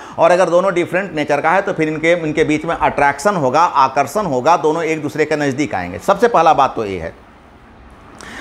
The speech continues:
तो ये सबसे first law था। <clears throat> चलो, यहाँ पर भी देख लो, सबसे first law तो तुम्हारा यही आया।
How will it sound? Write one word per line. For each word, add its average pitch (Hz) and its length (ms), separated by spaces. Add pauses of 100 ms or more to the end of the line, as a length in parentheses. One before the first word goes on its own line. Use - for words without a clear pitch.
(180)
तो - 80
ये 254 260
सबसे 196 300
first 175 340 (180)
law 190 180
था। 185 380 (680)
<clears throat> - 320
चलो, 196 180
यहाँ 160 200
पर 156 140
भी 185 100
देख 180 200
लो, 196 300 (340)
सबसे 208 220
first 185 300
law 180 100
तो 165 80
तुम्हारा 127 280
यही 180 260
आया। 196 380